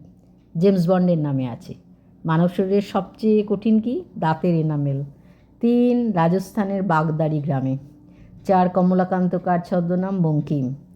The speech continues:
এটা অনেকে পেরেছে, তার মধ্যে পাপিয়া। পাঁচ, থাউজেন্ড লাইট মসজিদ কোথায় অবস্থিত? চেন্নাই। সন্তোষ ট্রফি সবাই জানে, ফুটবল। কোন দেশের ক্যালেন্ডারে তেরো মাস? ইথিওপিয়ার। কোন বিজ্ঞানীর একটি দাঁত আঠাশ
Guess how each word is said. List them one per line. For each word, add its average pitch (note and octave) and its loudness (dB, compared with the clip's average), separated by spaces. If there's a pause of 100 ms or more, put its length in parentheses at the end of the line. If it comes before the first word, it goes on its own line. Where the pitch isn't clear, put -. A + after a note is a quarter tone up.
(140)
এটা G3 0
অনেকে F3+ 0
পেরেছে, F#3 0
তার G#3+ -2
মধ্যে E3 0
পাপিয়া। C#3 -4 (640)
পাঁচ, G3 4 (100)
থাউজেন্ড G3+ 0
লাইট G#3 -2
মসজিদ F#3 -2
কোথায় G3 -4
অবস্থিত? F#3+ -6
চেন্নাই। D3+ 0 (380)
সন্তোষ F3 2
ট্রফি G3+ -2
সবাই D3+ 0
জানে, D#3 -4
ফুটবল। G3+ 0 (640)
কোন B3+ 4
দেশের C4 2
ক্যালেন্ডারে A3+ 0
তেরো G3+ 0
মাস? E3+ 0
ইথিওপিয়ার। F3 -2 (880)
কোন A3+ 6
বিজ্ঞানীর G#3+ 2
একটি G3+ -2
দাঁত G3 0
আঠাশ G3+ -2